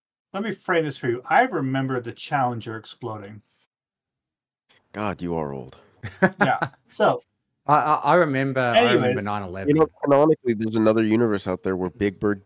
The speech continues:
Speaker 2: did go on the Challenger and he did blow up. Just
Speaker 1: <laughs>
Speaker 2: remember that. We could have lived in a worse universe.
Speaker 3: Oh,
Speaker 1: All right, you
Speaker 3: man.
Speaker 1: wanna feel old? There are, there are kids now whose parents weren't born when nine eleven happened.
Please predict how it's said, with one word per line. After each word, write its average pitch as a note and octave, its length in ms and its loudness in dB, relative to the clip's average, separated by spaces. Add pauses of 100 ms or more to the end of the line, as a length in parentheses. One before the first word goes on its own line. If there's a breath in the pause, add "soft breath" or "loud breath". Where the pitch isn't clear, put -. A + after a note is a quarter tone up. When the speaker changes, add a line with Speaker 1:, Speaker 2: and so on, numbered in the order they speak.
Speaker 2:
did C3+ 240 2
go G#2+ 200 4
on E2+ 140 0
the F2 60 -4
Challenger E2+ 540 -4
and F#2+ 160 -4
he A#2+ 80 -2
did B2 320 -2
blow D2 220 -8
up. A1 140 -18 (680)
Just C#3 380 -8
Speaker 1:
<laughs> - 0 -
Speaker 2:
remember E3 320 2
that. C#2+ 420 -8
We A2+ 160 -4
could D3 180 -2
have D3 120 -6
lived C3+ 200 -2
in C3 80 4
a B2 60 4
worse G#2+ 320 -2
universe. F#2+ 500 -8 (460)
Speaker 3:
Oh, - 80 -10
Speaker 1:
All G2+ 240 -4
right, D3+ 160 6
you C#3 60 -2
Speaker 3:
man. F3+ 80 0
Speaker 1:
wanna B3 120 0
feel A3+ 220 -4
old? G3+ 300 0
There - 140 4
are, A3+ 300 10
there A3+ 180 8
are F#3 160 6
kids G#3 560 -4
now C#3+ 640 0 (220)
whose F#3+ 240 -4 (120)
parents D#3 920 0
weren't D#3+ 340 0 (100)
born B2+ 380 -4
when A#2 180 -6
nine A#2+ 220 0
eleven A2+ 320 -8
happened. A2+ 480 -12